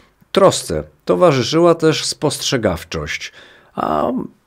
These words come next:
I może zapoznanie się z podstawowymi mechanizmami społecznymi, a może i przeczytanie kilku książek Rodneya Starka,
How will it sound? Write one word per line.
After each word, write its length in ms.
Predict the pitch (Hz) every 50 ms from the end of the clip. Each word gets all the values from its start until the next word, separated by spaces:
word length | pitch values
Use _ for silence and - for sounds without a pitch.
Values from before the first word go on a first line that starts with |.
| _ -
I 60 | 85
może 400 | 85 85 95 101 98 117 151 160
zapoznanie 680 | 127 107 98 - - 110 87 92 107 120 139 165 185 170
się 140 | - 175 165
z 140 | - -
podstawowymi 800 | - - 160 160 - - - 165 156 160 160 123 117 104 101 113 131
mechanizmami 720 | 135 131 131 131 131 135 143 123 110 104 90 87 90 95
społecznymi, 800 | 90 - - - 113 131 135 135 - 165 156 120 80 67 - - - _ _ _ - - - _
a 120 | - - 98
może 460 | 269 175 349 143 80 73 67 76 85
i 80 | 95
przeczytanie 800 | - - - 160 - - 139 - - 131 147 160 156 151 - - - -
kilku 440 | - - 160 175 180 - - 185
książek 480 | 175 - - 139 110 98 87 113 117 -
Rodneya 500 | 123 120 113 92 92 90 90 95 95 95
Starka, 580 | - - - 151 135 110 - - 76 71 -